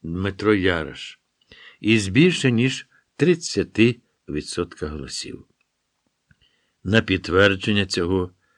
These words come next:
режисери випуску новин продемонстрували скріншот сторінки офіційного сайту Ц В К із результатами підрахунку голосів,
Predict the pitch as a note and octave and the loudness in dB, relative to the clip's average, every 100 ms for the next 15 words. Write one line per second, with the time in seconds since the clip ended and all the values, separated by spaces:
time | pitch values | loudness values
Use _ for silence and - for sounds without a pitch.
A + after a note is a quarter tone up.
0 | _ _ _ _ _ - A2+ C3 B2 - | _ _ _ _ _ 2 8 8 6 2
1 | B2 C#3 C3 C3 C3+ C3 A#2+ - A#2+ A#2+ | 6 6 8 8 6 4 -2 0 2 4
2 | A2 C3 B2 - G2+ G#2+ A2+ A2+ G#2+ - | 6 6 4 0 0 2 2 2 -2 -2
3 | G#2+ A2 B2+ B2 G#2+ - G#2 G#2 - - | 0 4 4 4 0 -2 -2 0 -2 2
4 | C3+ C#3 _ _ _ _ _ _ _ - | 2 0 _ _ _ _ _ _ _ -14
5 | - C3+ C#3 D#3+ C#3+ - C3+ A#2+ A2+ A#2 | 4 8 10 8 4 6 6 8 4 2
6 | A2 - D#3+ D3+ B2+ A2 - A#2+ C3 C3 | 2 6 6 8 4 4 6 8 6 4
7 | G#2 - F2+ D#2+ - F#2+ C3+ - _ _ | -2 -2 -2 -2 0 0 0 -4 _ _
8 | _ _ _ _ _ _ _ _ _ _ | _ _ _ _ _ _ _ _ _ _
9 | _ _ _ - C3 G#2 A#2 A#2+ G#2 A#2 | _ _ _ 2 4 6 6 6 6 4
10 | G#2 D#3 D#3+ D#3 C#3+ C#3 C#3 _ _ - | 4 4 4 2 0 0 -4 _ _ -6
11 | F#2+ F2 F2 - F2+ F2+ E2 D#2+ D#2+ D2+ | -2 0 0 -2 -6 -6 -6 -8 -6 -6
12 | - G2+ A#2+ | 0 2 0